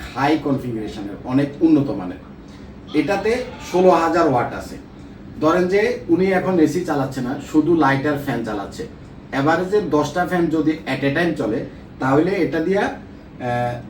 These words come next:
দশটা ফ্যান চললে সে ষোলো ঘন্টা ব্যাকআপ পাবে একটা। অর্থাৎ দশটা ফ্যানে এক হাজার ওয়াট, যেহেতু ষোলো কিলোওয়াট আছে, ষোলো ঘন্টা ব্যাকআপ পাবে। আর যদি এসি চালায়, দুইটা এসি যদি দেড় টনের চালায়, তাহলে চুয়াল্লিশশো ওয়াট হবে। আমরা পাঁচ হাজার ওয়াট যদি ধরি,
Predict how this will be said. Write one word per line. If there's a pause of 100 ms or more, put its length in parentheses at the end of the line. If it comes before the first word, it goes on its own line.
(180)
দশটা
ফ্যান
চললে
সে
ষোলো
ঘন্টা
ব্যাকআপ
পাবে
একটা। (460)
অর্থাৎ
দশটা
ফ্যানে
এক
হাজার
ওয়াট, (380)
যেহেতু
ষোলো
কিলোওয়াট
আছে,
ষোলো
ঘন্টা
ব্যাকআপ
পাবে। (640)
আর
যদি
এসি
চালায়, (120)
দুইটা
এসি
যদি
দেড়
টনের
চালায়,
তাহলে
চুয়াল্লিশশো
ওয়াট
হবে।
আমরা
পাঁচ
হাজার
ওয়াট
যদি
ধরি,